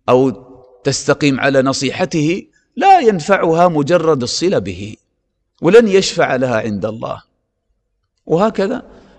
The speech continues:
الكفار اتخذوا شفعاء من دون الله من ال-، الأولياء والصالحين،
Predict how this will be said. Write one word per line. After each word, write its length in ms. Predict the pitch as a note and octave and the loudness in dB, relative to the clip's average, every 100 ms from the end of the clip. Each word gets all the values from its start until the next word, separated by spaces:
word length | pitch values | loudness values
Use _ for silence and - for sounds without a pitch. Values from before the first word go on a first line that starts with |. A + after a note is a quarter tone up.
| - | -6
الكفار 480 | F3 F#3 - F3+ F3 | -2 -2 0 -2 -2
اتخذوا 460 | - E3+ E3+ E3 | -2 0 2 2
شفعاء 560 | D3 D#3+ D3 C#3 D#3 - - _ _ _ _ _ _ _ _ _ - | 0 -2 0 2 0 -2 -10 _ _ _ _ _ _ _ _ _ -2
من 180 | C#3 C#3 | 0 2
دون 220 | D3+ D3 | 2 2
الله 540 | C3 B2 C#3 C3+ A2+ - _ _ | 2 2 0 0 -6 -16 _ _
من 140 | C3 C#3 | -4 0
ال-، 540 | B2+ A#2+ A#2 - - _ _ _ - | 0 -2 -6 -10 -16 _ _ _ -4
الأولياء 1000 | B2 C#3+ C3+ B2 B2+ C3 B2+ B2 A#2+ - | 0 2 0 0 2 2 2 0 -2 -2
والصالحين، 1160 | C3+ - C#3 C3 B2 C#3 C#3 C3+ C3 B2 A#2+ | -4 -4 -4 -4 -4 -2 0 2 0 -2 -8